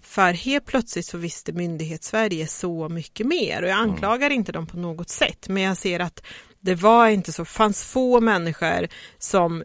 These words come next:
Speaker 1: hjärtligt kunde öppna upp. Men om du tänker att jag kom från ett relationssamhälle där hela mitt jag var en del i kollektivet,
Speaker 2: Mm.
Speaker 1: till att komma till det svenska där allt var individualistiskt och jag var tretton år.
Speaker 2: Mm.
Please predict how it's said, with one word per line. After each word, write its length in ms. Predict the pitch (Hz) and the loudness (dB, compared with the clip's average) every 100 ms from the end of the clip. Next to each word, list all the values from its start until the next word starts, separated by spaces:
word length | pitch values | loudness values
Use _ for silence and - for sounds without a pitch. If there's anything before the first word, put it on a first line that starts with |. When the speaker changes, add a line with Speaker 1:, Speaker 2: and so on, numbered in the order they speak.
| - | -4
Speaker 1:
hjärtligt 800 | 175 202 - - 175 170 - - | 0 0 -2 -8 -6 -6 -8 -2
kunde 520 | 202 165 151 151 165 | 0 0 -4 -4 -6
öppna 280 | - - 185 | -8 -6 -2
upp. 400 | 240 196 - - | -2 -2 -4 -6
Men 180 | 190 196 | -2 0
om 100 | 196 | 0
du 80 | 202 | -2
tänker 380 | 233 226 233 202 | 0 0 0 -2
att 160 | 185 | -2
jag 140 | 196 - | -6 -2
kom 240 | 226 214 | 0 0
från 160 | 190 175 | -4 -6
ett 140 | - | -6
relationssamhälle 1000 | 170 175 - 196 170 175 185 208 180 170 | -6 -4 -4 -2 -4 -4 -2 -2 -2 -4
där 140 | 185 | -4
hela 400 | 175 202 170 165 | -2 -2 -2 -2
mitt 240 | 175 165 185 | -6 -6 -2
jag 420 | 208 208 165 165 | 2 2 0 -2
var 100 | 170 | -2
en 120 | 170 | -2
del 240 | 160 160 | -4 -6
i 40 | 156 | -8
kollektivet, 760 | - 170 - 247 220 175 - | -8 -8 -6 -6 -4 -4 -4
Speaker 2:
Mm. 300 | 196 87 85 | -2 -2 -4
Speaker 1:
till 160 | 98 185 | -2 -2
att 120 | 180 | -2
komma 280 | - 175 165 | -2 -2 -4
till 120 | - | -6
det 80 | 160 | -6
svenska 640 | - 202 170 165 - 208 | -2 -2 -2 -4 -4 -4
där 220 | 165 170 - - | -2 -4 -4 -2
allt 360 | 202 202 - | 0 -2 -4
var 240 | 165 156 - | -4 -4 -4
individualistiskt 920 | 165 165 165 185 226 - - - - - | -8 -6 -4 -2 -4 -4 -8 -10 -10 0
och 140 | 190 | 2
jag 160 | 180 165 | 2 0
var 260 | 156 147 - _ | -2 -4 -6 _
tretton 540 | - 190 - - 151 160 - | -4 -4 -6 -8 -6 -6 -4
år. 320 | 220 - - | -4 -4 -8
Speaker 2:
Mm. 360 | 82 78 78 | -6 -6 -6